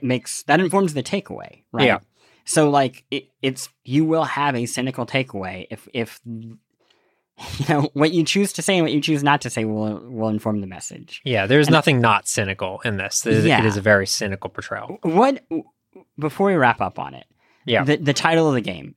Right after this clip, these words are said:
Speaker 1: Immortality.
Speaker 2: Sure.
Speaker 1: <laughs> What's your take on it?
Speaker 2: I, I think it's pretty clear. I think the title refers to the idea of people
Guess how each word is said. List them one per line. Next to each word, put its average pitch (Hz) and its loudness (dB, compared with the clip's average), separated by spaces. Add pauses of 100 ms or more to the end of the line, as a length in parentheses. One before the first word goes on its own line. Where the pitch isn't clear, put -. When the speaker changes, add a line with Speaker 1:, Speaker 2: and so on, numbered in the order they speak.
(100)
Speaker 1:
Immortality. 139 2
Speaker 2:
Sure. 104 0 (400)
Speaker 1:
<laughs> 123 -6 (680)
What's 165 0
your 156 0
take - -4
on - -12
it? 151 -20 (280)
Speaker 2:
I, 180 2
I 220 2
think 220 6
it's 143 2
pretty 117 2
clear. 147 2
I 120 2
think 113 -2
the 110 2
title 117 2
refers 117 2
to 120 -4
the 110 4
idea 107 2 (720)
of 107 4 (140)
people 113 4